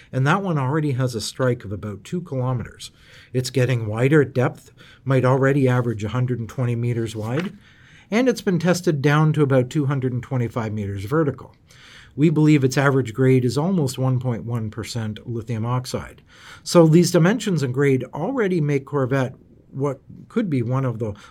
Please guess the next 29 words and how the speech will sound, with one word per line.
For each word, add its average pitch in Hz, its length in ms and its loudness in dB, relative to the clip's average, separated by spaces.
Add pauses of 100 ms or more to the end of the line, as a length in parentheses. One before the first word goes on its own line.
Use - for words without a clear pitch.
(120)
world's 147 400 0
largest 143 580 -2
spodumene 117 500 -4
deposits. - 720 -14 (580)
Now, 131 160 2
we 131 80 4
spoke 208 400 2
on 156 140 4
this 127 160 -2
company, 127 460 -2
uh, 113 140 -4
on 120 200 -6
a 107 60 -6
couple 123 320 -4
occasions 110 520 -4
before, - 680 -6 (340)
including 131 460 0
previously 143 560 0
where 117 220 -2
we 117 160 0
pointed 143 440 -2
out 123 300 0
a 113 100 -12 (240)
recent 131 520 -4
exceptional 123 800 -6 (200)
wide 113 640 -2 (100)
high-grade 117 440 -4
drill 107 180 -8
results. 90 540 -14